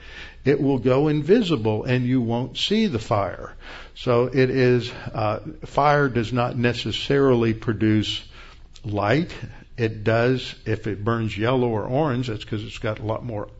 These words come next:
um, or is it a lot less oxygen? I don't remember. Anyway,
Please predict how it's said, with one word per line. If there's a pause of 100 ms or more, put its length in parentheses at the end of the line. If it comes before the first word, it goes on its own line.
um, (360)
or
is
it
a
lot
less
oxygen?
I (140)
don't
remember.
Anyway,